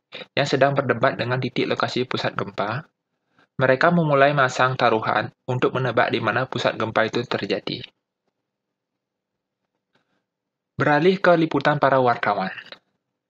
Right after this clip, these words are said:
Di sini, para ahli menyiarkan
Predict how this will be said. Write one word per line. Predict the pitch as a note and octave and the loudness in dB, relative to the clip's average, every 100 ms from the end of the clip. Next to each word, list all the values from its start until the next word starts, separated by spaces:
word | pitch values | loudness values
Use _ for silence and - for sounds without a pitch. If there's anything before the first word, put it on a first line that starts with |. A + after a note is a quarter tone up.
| _ - - _ | _ -20 -20 _
Di | B2+ | -4
sini, | B2+ F3 D3 A#2 C#3+ - _ _ _ _ _ _ | -2 0 0 -2 -6 -10 _ _ _ _ _ _
para | B2 D3+ - | 0 2 2
ahli | C#3+ D#3 E3+ | 2 2 0
menyiarkan | D#3+ D3 C3+ A#2+ - G#2 A#2 | 0 0 -2 -2 -2 -4 -4